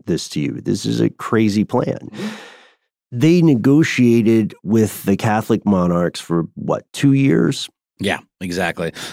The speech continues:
Speaker 2: Uh, and then they ultimately got down to brass tacks. Um, 'cause Isabella wasn't fully invested in this idea of exploration, but she did see the potential, um, if they discovered something.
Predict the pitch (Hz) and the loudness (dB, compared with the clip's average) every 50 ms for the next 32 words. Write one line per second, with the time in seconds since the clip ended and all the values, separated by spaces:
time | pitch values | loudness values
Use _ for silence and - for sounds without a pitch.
0 | - - 87 87 90 90 92 98 98 95 98 95 95 98 110 113 107 - 113 113 | -10 -6 -4 -2 -2 -2 -2 -2 -2 -2 -2 -2 -2 -2 -4 -4 -4 -2 -4 -2
1 | 110 110 107 104 104 104 - - - - _ - 107 95 92 - - 101 95 90 | -2 0 0 0 -2 -2 -4 -10 -18 -18 _ -6 -6 -6 -4 -4 -4 -4 -2 -2
2 | - 90 73 101 95 87 85 87 - - - 156 165 156 156 143 - - - - | -4 -6 -4 -4 -2 -2 -2 -4 -6 -6 -4 -2 0 0 0 -2 -4 -8 -12 -12
3 | - - - - _ - 95 98 95 92 90 90 87 87 90 90 92 - - - | -14 -16 -20 -18 _ -6 -4 -2 -2 0 0 0 0 0 -2 -2 -4 -6 -8 -10
4 | 277 147 143 147 175 165 160 175 190 220 165 175 170 165 143 127 123 123 117 117 | -10 -8 -4 -4 -2 -2 -2 0 0 0 2 2 2 2 2 2 2 2 0 0
5 | 117 101 - - _ _ - - _ _ _ - - 127 113 110 104 101 101 98 | -2 -4 -6 -10 _ _ -20 -20 _ _ _ -6 -2 -2 0 0 0 0 0 0
6 | 95 92 85 80 101 92 90 - - - 90 82 78 78 - 90 87 85 82 - | -2 -2 -2 -2 -2 -4 -4 -4 -6 -4 -4 -4 -4 -6 -8 -8 -6 -6 -6 -6
7 | - 80 80 76 78 80 80 80 78 80 - - - - - - 87 92 87 - | -6 -6 -6 -6 -6 -6 -4 -4 -4 -6 -8 -14 -16 -14 -10 -6 -4 -4 -4 -4
8 | - - 85 87 87 85 - 87 90 85 76 95 90 - - - - - - - | -6 -8 -6 -4 -4 -4 -6 -6 -8 -6 -4 -4 -4 -6 -8 -16 -12 -10 -8 -4
9 | - 147 139 117 104 123 135 143 123 - - - - 117 113 107 107 95 101 - | -2 -2 -2 -2 0 0 0 0 -2 -4 -8 -8 -4 0 0 0 0 0 -2 -4
10 | - 101 - - - - 139 135 127 - - 95 80 78 80 - - - - _ | -6 -8 -8 -6 -4 -4 -2 -2 -2 -2 -2 -4 -2 -4 -6 -8 -10 -18 -16 _
11 | - 87 85 87 90 92 - - 104 90 90 87 - - 139 127 117 110 87 - | -6 -4 -4 -4 -4 -6 -6 -6 -4 -4 -4 -4 -6 -4 -4 -2 -2 -2 -4 -4
12 | 101 90 85 - - 90 85 | -6 -6 -6 -6 -6 -6 -6